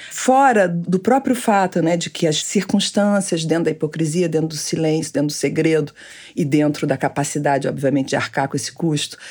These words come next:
vão ficando cada vez mais resumidas, né? As clínicas vão sendo fechadas, as clínicas que restam cobram cada vez mais caro, recebem cada vez mais gente. A tendência natural é você reagir a isso. Então, aquilo que tinha uma solução ainda aqui por baixo do pano, mas pronto, acabou,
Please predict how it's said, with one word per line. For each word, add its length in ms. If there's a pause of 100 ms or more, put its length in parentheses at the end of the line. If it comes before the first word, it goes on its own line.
(220)
vão 180
ficando 260
cada 220
vez 340
mais 640
resumidas, 840
né? 140
As 120
clínicas 440
vão 140
sendo 220
fechadas, 840 (240)
as 180
clínicas 480
que 100
restam 380
cobram 320
cada 240
vez 180
mais 220
caro, 460
recebem 400
cada 360
vez 360
mais 260
gente. 720 (200)
A 100
tendência 540
natural 640
é 80
você 340
reagir 480
a 80
isso. 280
Então, 200
aquilo 340
que 100
tinha 220
uma 140
solução 680
ainda 400
aqui 200
por 200
baixo 280
do 80
pano, 320
mas 200
pronto, 340
acabou, 500